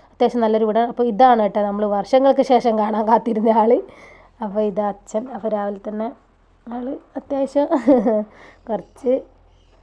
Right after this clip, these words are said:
<laughs> വെള്ളലടിക്കുന്ന കൂട്ടത്തിലുള്ള ഒരാളാണ്. അപ്പോൾ കുറച്ച് അത്യാവശ്യം അടിച്ചിട്ടുണ്ട്. അങ്ങനെ ഇതാ നേതൂസായിട്ട് രണ്ട് ബെഡായി എല്ലാം വിടുന്നുണ്ട് അച്ഛൻ. <laughs> നേതൂസ് അച്ചച്ച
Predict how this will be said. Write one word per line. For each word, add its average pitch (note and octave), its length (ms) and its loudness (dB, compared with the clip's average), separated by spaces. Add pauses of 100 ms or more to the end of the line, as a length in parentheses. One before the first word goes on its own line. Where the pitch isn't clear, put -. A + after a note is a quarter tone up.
(680)
<laughs> G#3 640 0
വെള്ളലടിക്കുന്ന A3 600 2
കൂട്ടത്തിലുള്ള A3 420 0
ഒരാളാണ്. G3+ 460 2
അപ്പോൾ A3 160 -10 (100)
കുറച്ച് B3 260 -8 (100)
അത്യാവശ്യം A3+ 340 -4
അടിച്ചിട്ടുണ്ട്. A#3+ 460 -4 (920)
അങ്ങനെ A3+ 300 0
ഇതാ G#3+ 120 0 (220)
നേതൂസായിട്ട് A3 600 -2 (440)
രണ്ട് A3 140 -4 (280)
ബെഡായി G#3+ 320 4
എല്ലാം G#3+ 180 -2
വിടുന്നുണ്ട് G3+ 360 -4
അച്ഛൻ. G#3+ 280 -2 (100)
<laughs> B3+ 600 0 (1000)
നേതൂസ് A#3+ 400 2
അച്ചച്ച C4+ 280 2